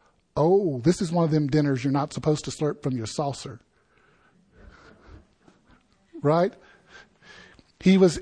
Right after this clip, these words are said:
ignorant to what the expectations were for someone dining in the White House with the president in eighteen sixty. Right? That's ignorant. You do something, but you don't know any better.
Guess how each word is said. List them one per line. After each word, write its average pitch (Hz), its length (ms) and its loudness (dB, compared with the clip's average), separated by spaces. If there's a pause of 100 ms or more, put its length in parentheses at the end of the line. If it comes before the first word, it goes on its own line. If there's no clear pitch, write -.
(140)
ignorant 180 880 2 (1200)
to 156 160 2
what 170 240 2
the 160 140 4
expectations 151 1080 0
were 113 640 -4 (260)
for - 160 -6
someone 151 540 2
dining 147 460 2
in 143 80 0
the 135 80 0
White 135 240 0
House 123 360 -4
with 127 100 -8
the 127 60 -8
president 127 680 -6 (580)
in 135 80 -2
eighteen 127 380 -4
sixty. 110 500 -10 (960)
Right? 123 200 -10 (1600)
That's 175 300 0 (100)
ignorant. 156 420 -4
You 160 140 -2
do 190 180 4
something, 190 380 0
but 156 180 -2
you 165 60 -4
don't 160 300 0
know 156 260 2
any 131 140 2
better. 95 400 -10